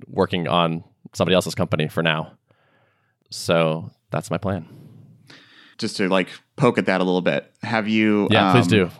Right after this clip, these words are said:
Speaker 1: Tear me up. Let's
Speaker 2: so have
Speaker 1: go.
Speaker 2: you entertained, so it is possible to, to not work for somebody and also work with other people by kind of building your own team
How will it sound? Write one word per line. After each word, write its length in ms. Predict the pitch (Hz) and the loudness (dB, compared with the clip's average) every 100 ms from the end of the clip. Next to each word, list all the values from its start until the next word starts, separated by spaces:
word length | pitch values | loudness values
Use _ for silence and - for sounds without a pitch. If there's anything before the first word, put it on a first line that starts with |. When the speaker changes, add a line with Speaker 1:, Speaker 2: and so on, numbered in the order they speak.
| _ _ _ _ - - 113 - - | _ _ _ _ -16 -14 -16 -18 -6
Speaker 1:
Tear 160 | - 117 | 2 6
me 120 | 107 | 6
up. 160 | 87 | 4
Let's 220 | - - - | -2 -6 0
Speaker 2:
so 100 | 139 | 2
have 80 | |
Speaker 1:
go. 60 | 98 | 2
Speaker 2:
you 120 | 151 - - | 0 -4 -4
entertained, 640 | 156 190 202 165 151 147 - | 0 2 4 4 4 4 4
so 140 | 160 | 6
it 80 | 147 | 6
is 140 | 190 | 4
possible 460 | 190 143 135 117 113 | 2 0 2 2 2
to, 480 | - 120 110 107 101 - _ - - _ - | 4 4 6 6 4 -4 _ -20 -20 _ -8
to 200 | - 120 | 2 6
not 540 | 117 123 131 - - - - _ _ _ - | 8 8 4 0 -6 -16 -20 _ _ _ 0
work 240 | 113 110 | 2 2
for 100 | 110 | -2
somebody 440 | - 104 101 101 | 0 2 2 2
and 100 | - | 0
also 420 | 104 98 104 117 101 | 0 0 2 2 4
work 200 | 95 113 | 2 0
with 80 | |
other 160 | 113 117 | 2 0
people 540 | 123 90 90 92 120 - | 2 -2 0 -2 -2 -2
by 460 | 92 90 90 92 - - | 0 2 0 -2 -6 -4
kind 180 | 104 | 0
of 100 | 98 | 0
building 280 | 90 101 104 | 2 2 4
your 120 | 101 | 4
own 140 | 98 95 | 4 2
team 500 | - 90 85 101 | 0 0 0 -2